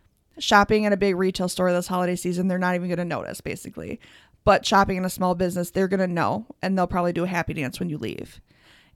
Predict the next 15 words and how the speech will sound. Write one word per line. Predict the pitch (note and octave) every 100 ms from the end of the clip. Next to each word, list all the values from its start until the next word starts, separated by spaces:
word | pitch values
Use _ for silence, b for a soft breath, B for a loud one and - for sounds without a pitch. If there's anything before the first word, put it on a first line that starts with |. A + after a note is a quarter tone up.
| _
And | A3+ A3+ A3 G#3+ G#3 G3+ G3+ - _ _ _ -
I | A3
don't | A#3 A#3
think | A#3+
it's | A3 A3
even | G#3
been | G3 F#3+
twenty-four | - G3+ A3 A3
hours | G3+ G#3+
since | G#3+ G3+
I |
posted | G3 F#3+ - F#3
it. | E2
No, | G#3+ F3 C#3+
it's, | F#3+ -